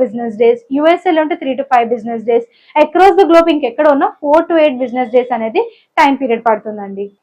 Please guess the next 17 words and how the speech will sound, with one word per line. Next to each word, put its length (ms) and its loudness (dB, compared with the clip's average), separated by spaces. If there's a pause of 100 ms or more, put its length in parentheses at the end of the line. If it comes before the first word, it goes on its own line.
మీరు 240 2
కనుక 180 2 (100)
మన 140 2 (100)
ఛానల్ 320 2
ని 120 2
చూస్తూ 300 -4 (100)
ఉంటే 220 -2 (420)
మాతో 220 2 (100)
కాంటాక్ట్ 460 2
అవ్వాలి 300 4
అని 120 -2
అనుకుంటే 400 -4 (140)
ఇక్కడ 180 0 (100)
చూపించిన 340 -6 (100)
నంబర్ 320 0
ద్వారా 280 0 (460)
కాల్ 220 8